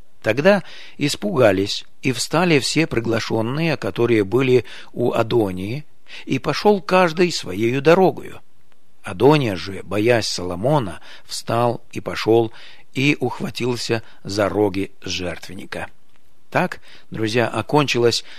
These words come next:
посягательство Адония на власть. Когда Соломону было донесено о том, что Адония убежал к жертвеннику,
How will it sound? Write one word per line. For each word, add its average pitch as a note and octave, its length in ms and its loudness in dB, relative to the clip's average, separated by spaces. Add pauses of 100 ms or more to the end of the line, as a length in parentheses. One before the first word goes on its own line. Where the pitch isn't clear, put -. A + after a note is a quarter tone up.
(140)
посягательство G#2 880 0
Адония C3+ 640 4
на A#2 260 0
власть. F#2+ 580 -4 (920)
Когда A2+ 400 2
Соломону A#2 480 0
было B2 300 4
донесено B2 720 2
о G2+ 100 2
том, G2+ 380 2 (260)
что - 300 0
Адония A2 420 2
убежал A2+ 520 2 (100)
к G2+ 80 -10
жертвеннику, F#2 720 0